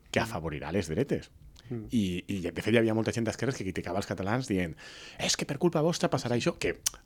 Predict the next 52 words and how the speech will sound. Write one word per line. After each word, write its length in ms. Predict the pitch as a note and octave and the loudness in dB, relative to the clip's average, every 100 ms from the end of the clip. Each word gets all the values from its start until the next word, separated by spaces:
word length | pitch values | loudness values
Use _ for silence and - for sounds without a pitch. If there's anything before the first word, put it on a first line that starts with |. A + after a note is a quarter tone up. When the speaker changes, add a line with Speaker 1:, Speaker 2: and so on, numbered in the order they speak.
| - | -2
Speaker 1:
és 140 | G2 - | -2 4
de 60 | A2+ | 8
veres 280 | F#3+ A#3+ | 10 8
que 100 | - F2+ | 6 4
normalment 520 | F2+ F2+ G2+ G2+ G2 | 4 6 6 6 6
anava 220 | F#2 F#2+ | 6 6
a 40 | F2+ | 4
Speaker 2:
Mm. 40 | |
Speaker 1:
passar 180 | - G2 | 0 -2
això, 280 | F2 C3 - - | 2 4 2 0
i, 60 | A2 | -4
però 180 | - - | 0 0
els 100 | - | 0
catalans 300 | - - - | 0 -2 -2
també 240 | E2+ F#2 | 0 2
diuen, 200 | A2 D#2 | 2 2
"A 120 | F2 | 2
mi 80 | D2+ | 2
què 100 | D2+ | 0
me 80 | D2 | 2
contes?". 380 | A#2+ E2 D2 - - - - - - - - - | 2 0 -4 -8 -18 -16 -18 -20 -20 -16 -16 6
I, 160 | D3 A#2 - | 8 8 4
i 100 | C3+ | 6
va, 140 | A2 D3 | 6 6
resulta 380 | E3 F#3 C4+ | 4 4 4
que, 80 | F3 | 4
si 120 | - | 4
ho 60 | G2+ | 2
pensem, 400 | F#2+ E2+ B2 A#3 | 2 0 0 -2
des 180 | - G2 | 0 0
de 80 | F#2 | 2
dos 160 | F2+ G2+ | 6 6
mil 240 | A2+ A#2+ | 6 4
disset 320 | B2 - A#2+ | 2 2 -2
fins 240 | - B2 C3 | 0 0 0
ara, 220 | D#3 C#4 - - - - - | -2 -4 -6 -20 -20 -14 -8
Mm. 500 | F#2 F#2+ E2 E2 E2 | -4 -4 -4 -2 -2
Speaker 2:
Lo 80 | C3+ | 0
mismo 180 | D#3+ | 2
votos. 380 | C#3+ A#2+ G2 - - - | 0 -2 -10 -14 -18 -4
Mismo 200 | D3 E3 | 2 4
votos, 240 | F#3 G3 G3+ | 4 4 4
mismos 240 | F3 D#3+ | 4 2
escaños. 480 | C#3+ A2+ A2 A2+ - | 0 -4 -10 -12 2
Speaker 1:
Y 80 | B2+ | 6
no 100 | B2 | 8
només 200 | C#3 A#2 | 6 6
això, 240 | G2+ G3 - | 6 6 4
si 400 | - A2+ G2+ F#2+ - | 2 6 8 8 4
completa 420 | F#2 F2 G2 G#2 | 2 4 4 4
la 80 | G#2 | 4
legislatura 580 | G2+ - G2+ C3 F#3 | 4 2 2 4 2